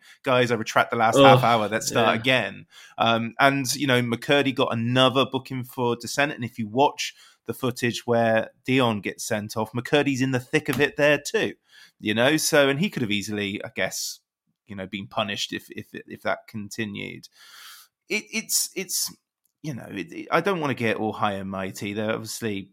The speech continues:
Speaker 1: passionate about, you know, Swindon getting positive results, and if they're not happy with the officiating, they, they've got every right to say their piece. But to get sent off, and essentially congratulations to Dion Conroy, who gets Christmas
Speaker 2: <laughs>
Speaker 1: off now. So, you know,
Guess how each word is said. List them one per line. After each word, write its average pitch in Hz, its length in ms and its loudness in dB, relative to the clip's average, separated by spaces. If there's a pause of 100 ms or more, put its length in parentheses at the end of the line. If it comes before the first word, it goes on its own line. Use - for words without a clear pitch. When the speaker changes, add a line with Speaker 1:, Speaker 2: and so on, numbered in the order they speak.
Speaker 1:
passionate 113 540 -4
about, 98 500 -4 (540)
you 98 80 -18
know, 98 120 -14
Swindon 104 380 -6
getting 101 240 -6
positive 104 480 -8
results, 113 680 -2
and 104 340 -6
if 104 140 -14
they're 117 100 -4
not 117 160 -6
happy 113 220 -6
with 101 140 -10
the 104 80 -10
officiating, 117 580 -6
they, 123 220 -8
they've 131 120 -10
got 139 160 -2
every 131 160 -6
right 135 280 -6
to 139 100 -12
say 143 260 -4
their 139 140 0
piece. 170 320 -4
But 120 260 0 (580)
to 127 200 -12
get 175 260 -2
sent 110 480 -4
off, 113 260 2
and 127 80 -2
essentially 156 300 0
congratulations 127 760 2
to 107 60 -12
Dion 107 260 -2
Conroy, 107 480 0
who 104 120 -4
gets 107 220 -4
Christmas - 400 0
Speaker 2:
<laughs> - 0 -
Speaker 1:
off - 200 2
now. 98 300 -6
So, 113 280 0
you 110 260 -4
know, 107 180 -4